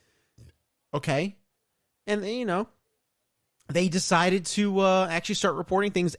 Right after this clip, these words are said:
as they were and to see, well, let's see, monkey po-, monkeypox didn't work. Hmm. Maybe, maybe if we combine a, a Rona with the flu and then monkeypox,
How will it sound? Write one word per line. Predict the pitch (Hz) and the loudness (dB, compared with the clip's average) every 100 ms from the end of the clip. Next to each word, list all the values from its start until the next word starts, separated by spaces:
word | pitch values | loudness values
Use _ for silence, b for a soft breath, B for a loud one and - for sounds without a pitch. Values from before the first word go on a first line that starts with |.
| - | -4
as | 127 151 135 | 0 0 0
they | 165 160 | 0 0
were | 147 220 180 | 0 0 0
and | 120 123 | -4 -6
to | |
see, | 127 160 156 | -6 -4 -4
well, | 156 185 156 147 | -4 -4 -4 -4
let's | 151 151 | -6 -6
see, | - 139 113 B B B B B B | -4 -4 -4 B B B B B B
monkey | 143 156 165 | -6 -4 -4
po-, | 143 - - _ _ | -6 -10 -16 _ _
monkeypox | 160 185 175 139 131 120 - | 2 2 2 0 0 0 -2
didn't | 127 110 107 | -6 -6 -6
work. | 113 135 - _ _ _ _ | -8 -8 -12 _ _ _ _
Hmm. | 156 147 - _ _ _ | -10 -8 -10 _ _ _
Maybe, | 147 165 156 - - - | -6 -4 -4 -6 -20 -6
maybe | 165 208 | -2 0
if | 214 165 | 0 -2
we | 175 | -2
combine | 151 147 156 147 | 0 0 0 0
a, | 123 113 | -2 -4
a | 110 | -8
Rona | 107 143 196 143 117 | -4 -2 0 0 -2
with | 113 | -4
the | 117 | -8
flu | - 180 175 135 | -6 0 0 0
and | 123 117 | -2 0
then | 196 226 | 2 4
monkeypox, | 170 151 139 131 131 123 131 - | 4 2 0 -2 -2 -2 -4 -8